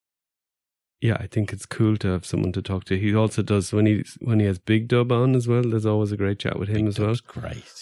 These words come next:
Speaker 1: I love
Speaker 2: Yeah,
Speaker 1: those
Speaker 2: really
Speaker 1: episodes
Speaker 2: good. Same,
Speaker 1: where it's
Speaker 2: same.
Speaker 1: just another guest, but it's not a guest he's interviewing. It's just a guest that he's kinda chatting with, like we're chatting now.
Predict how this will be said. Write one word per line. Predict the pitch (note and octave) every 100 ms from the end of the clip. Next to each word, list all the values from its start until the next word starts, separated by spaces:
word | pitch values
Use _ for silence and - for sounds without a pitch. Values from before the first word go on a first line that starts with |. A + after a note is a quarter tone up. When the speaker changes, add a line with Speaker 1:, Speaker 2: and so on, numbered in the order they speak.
| -
Speaker 1:
I | G#2+
love | A2+ G#2+
Speaker 2:
Yeah, | G2+
Speaker 1:
those | G#2 G2+
Speaker 2:
really | F#2
Speaker 1:
episodes | - - G#2 G2+ - _ _ _ _ _ _
Speaker 2:
good. | -
Same, | - - G2
Speaker 1:
where | A2 G#2
it's | G2+ F#2+
Speaker 2:
same. | -
Speaker 1:
just | A2+ -
another | A2 G#2 G#2
guest, | G2+ A#2 - -
but | A2
it's | G#2 -
not | G#2+ G2+
a |
guest | G2+ G2+ -
he's | G#2
interviewing. | G#2+ A2+ A2 G#2+ G#2+ G#2
It's | G2 -
just | - -
a | F2+
guest | F#2 F2 -
that | G2
he's | G2 G2
kinda | - F#2+ F2+
chatting | - G2+ - F2+
with, | E2+ -
like | F#2 G2
we're | G2+
chatting | F#2+ F2+ - G2+
now. | F#2+